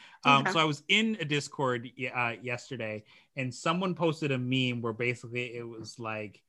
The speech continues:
Speaker 1: if, uh, and it was, this has to do with Dungeons and Dragons, which, uh, I, I, I'm, I don't, I don't know nearly enough of, enough about, but I love playing Dungeons and Dragons. It's become one of my favorite things to do,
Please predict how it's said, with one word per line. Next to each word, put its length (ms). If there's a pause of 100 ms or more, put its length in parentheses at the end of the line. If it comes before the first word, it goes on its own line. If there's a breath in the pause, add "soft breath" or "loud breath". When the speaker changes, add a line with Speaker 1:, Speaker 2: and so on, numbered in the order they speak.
(320)
Speaker 1:
if, 220 (160)
uh, 160
and 100
it 60
was, 220
this 200
has 140
to 80
do 60
with 100
Dungeons 380
and 80
Dragons, 480
which, 300
uh, 220
I, 260 (140)
I, 400 (120)
I'm, 280
I 80
don't, 200 (180)
I 60
don't 160
know 120
nearly 440
enough 300
of, 120 (180)
enough 320
about, 360
but 80
I 120
love 560 (160)
playing 220
Dungeons 360
and 80
Dragons. 460
It's 120
become 260
one 80
of 60
my 100
favorite 300
things 240
to 60
do, 120